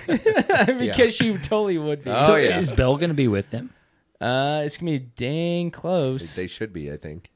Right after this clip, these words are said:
Speaker 1: Um,
Speaker 3: What's she, where's she now?
Speaker 1: what?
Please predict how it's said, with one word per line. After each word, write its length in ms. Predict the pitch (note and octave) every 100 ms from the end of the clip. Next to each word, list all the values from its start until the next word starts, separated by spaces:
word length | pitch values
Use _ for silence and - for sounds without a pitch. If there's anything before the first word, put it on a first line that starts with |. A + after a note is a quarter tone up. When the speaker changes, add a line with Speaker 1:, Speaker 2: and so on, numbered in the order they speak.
| -
Speaker 1:
Um, 540 | B2+ B2 B2 A#2+ A2+
Speaker 3:
What's 200 | C3 B2
she, 80 | -
where's 200 | F2+ A2
she 180 | - G#2
now? 340 | E2+ F#2 D2 - _ _ -
Speaker 1:
what? 240 | D#3 D3